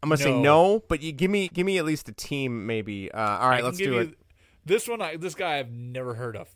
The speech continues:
Speaker 2: so <laughs> not, it's not gonna
Speaker 1: Oh,
Speaker 2: be
Speaker 1: good.
Speaker 2: good
Speaker 1: I
Speaker 2: for
Speaker 1: love
Speaker 2: the
Speaker 1: my
Speaker 2: pod.
Speaker 1: chances. Yeah.
Speaker 2: And he plays for Kansas City. <laughs>
Speaker 1: Oh, God. That's like the armpit of the M L B right now.
Speaker 2: Right?
Speaker 1: Um,
Speaker 2: Oh, man. That or the A's.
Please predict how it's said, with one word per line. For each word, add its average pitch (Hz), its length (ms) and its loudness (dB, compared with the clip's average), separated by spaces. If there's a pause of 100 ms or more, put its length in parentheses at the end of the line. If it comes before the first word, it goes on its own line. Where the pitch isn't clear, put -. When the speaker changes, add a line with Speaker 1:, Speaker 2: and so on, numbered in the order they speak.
Speaker 2:
so 110 420 -8
<laughs> - 1040 -18
not, 226 240 -8
it's - 220 -4
not 214 240 -6
gonna 180 140 2
Speaker 1:
Oh, 170 40 6
Speaker 2:
be 175 60 -2
Speaker 1:
good. 160 140 6
Speaker 2:
good 139 100 10
Speaker 1:
I 131 80 6
Speaker 2:
for 135 60 2
Speaker 1:
love 156 160 6
Speaker 2:
the - 20 -2
Speaker 1:
my 143 120 6
Speaker 2:
pod. 123 100 -4
Speaker 1:
chances. 156 420 -4
Yeah. 139 240 2 (340)
Speaker 2:
And 185 200 -2
he 160 120 -4
plays 185 320 -4
for 165 120 -10
Kansas 147 420 -8
City. 107 400 -8 (220)
<laughs> - 60 -6 (240)
Speaker 1:
Oh, 147 140 0
God. - 360 4 (800)
That's - 140 -2
like 202 120 2
the 175 200 0
armpit 156 480 6
of 120 140 2
the 143 100 2
M 139 140 4
L 135 120 6
B 139 180 0
right 123 220 2
now. 104 220 -2
Speaker 2:
Right? 175 160 2
Speaker 1:
Um, 135 380 2
Speaker 2:
Oh, 180 240 -2
man. 151 360 -8 (120)
That 160 200 -6
or 170 100 -4
the 131 180 -6
A's. 147 460 -4